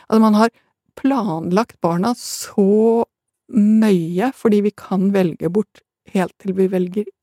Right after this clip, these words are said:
inn. Og da blir jo plutselig disse tingene her for en litt annen, ja,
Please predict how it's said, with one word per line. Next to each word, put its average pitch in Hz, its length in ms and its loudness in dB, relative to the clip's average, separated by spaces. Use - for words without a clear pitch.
inn. 269 280 2
Og 233 120 2
da 247 180 0
blir 277 240 2
jo - 20 -6
plutselig - 440 -8
disse - 260 -8
tingene 220 320 -2
her 220 220 -2
for - 160 -4
en 240 120 0
litt 233 220 -2
annen, 190 520 -4
ja, 226 380 -4